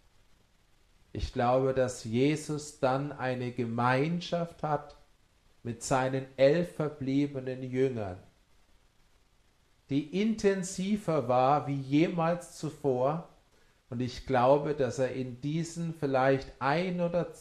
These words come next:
ja, maximal, äh, zwei Stunden ihnen mehr vermittelt hat, wie wahrscheinlich die ganzen drei Jahre,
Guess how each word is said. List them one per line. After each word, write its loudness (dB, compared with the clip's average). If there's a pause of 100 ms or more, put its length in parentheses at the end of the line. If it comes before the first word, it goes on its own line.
(100)
ja, 4
maximal, -2 (680)
äh, 4
zwei 4
Stunden -4
ihnen -4
mehr 4
vermittelt -4
hat, -12 (880)
wie -4
wahrscheinlich -2
die -10
ganzen -6
drei -2
Jahre, -6